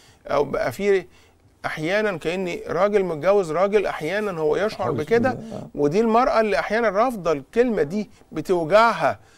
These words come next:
Speaker 1: لما هي ب-، وأحيانا بيتقال لها الكلام ده، عشان كده هي في محنة شديدة جدا جدا جدا، ده بيوترها، ده بيخليها رافضة الحياة، ده بي-، رافضة شفق-، نظرة الشفقة من المجتمع ليها،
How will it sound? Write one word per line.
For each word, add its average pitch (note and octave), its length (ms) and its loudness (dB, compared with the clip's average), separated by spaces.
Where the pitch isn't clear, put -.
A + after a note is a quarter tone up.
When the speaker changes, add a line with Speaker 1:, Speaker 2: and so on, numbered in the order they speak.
Speaker 1:
لما D3+ 340 2
هي G#3+ 360 6
ب-، D3+ 240 -6
وأحيانا F#3+ 600 0
بيتقال F3 580 -4
لها B3 220 0
الكلام F#3+ 520 0
ده، G#3 200 2
عشان D3+ 280 -6
كده G#3+ 300 2
هي G#3 280 2
في - 120 -10
محنة A#3 440 -2
شديدة A3 680 0
جدا E3 420 -2
جدا D#3 460 -4
جدا، C3 420 -4
ده G3 180 4
بيوترها، G#3+ 800 4
ده F#3+ 100 2
بيخليها A3 500 2
رافضة F#3 320 2
الحياة، D#3 480 -2
ده G#3+ 200 4
بي-، C4 140 4
رافضة F#3 460 2
شفق-، - 480 -6
نظرة G3+ 400 2
الشفقة G3 460 -2
من D3+ 120 -2
المجتمع D3 560 0
ليها، D3+ 340 -4